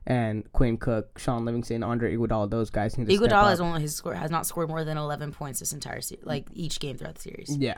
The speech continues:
Speaker 1: I mean, he's not really known for his offensive scoring, but when you have guys like Klay Thompson and, uh, Kevin Durant out, you need to step
Speaker 2: Take
Speaker 1: up.
Speaker 2: advantage. Yeah, like,
Speaker 1: Yeah.
Speaker 2: that's,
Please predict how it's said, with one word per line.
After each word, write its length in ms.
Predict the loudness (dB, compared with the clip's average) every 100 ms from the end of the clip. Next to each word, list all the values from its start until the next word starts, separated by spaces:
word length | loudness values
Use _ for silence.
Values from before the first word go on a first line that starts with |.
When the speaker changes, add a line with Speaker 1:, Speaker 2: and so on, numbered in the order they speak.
| 2
Speaker 1:
I 100 | 6
mean, 240 | 6 10
he's 200 | 12 12
not 120 | 8 6
really 280 | 4 4
known 580 | 2 0 0 2 2 2
for 560 | -2 0 2 4 4 2
his 460 | 2 0 0 -8 -10 -4
offensive 580 | 0 2 4 4 2 0
scoring, 500 | -2 2 4 6 6
but 120 | 6
when 400 | 6 2 0 0
you 140 | 2 4
have 340 | 4 4 2
guys 380 | 2 4 2 2
like 180 | 0 0
Klay 180 | 0
Thompson 340 | 2 0 -2 -2
and, 160 | -2 -6 -10 -20 -20 -20 -20 -4 4
uh, 220 | 6 4 4
Kevin 220 | 4 6
Durant 260 | 6 4 2
out, 300 | 6 8 8
you 140 | 6 4
need 180 | 2
to 60 | 0
step 200 | -2 0
Speaker 2:
Take 120 | 2
Speaker 1:
up. 60 | 4
Speaker 2:
advantage. 420 | 4 4 2 -4
Yeah, 380 | -4 -4 -2 -4
like, 120 | -2 -4
Speaker 1:
Yeah. 140 | -4 -8 -10 -12 2
Speaker 2:
that's, 240 | 6 6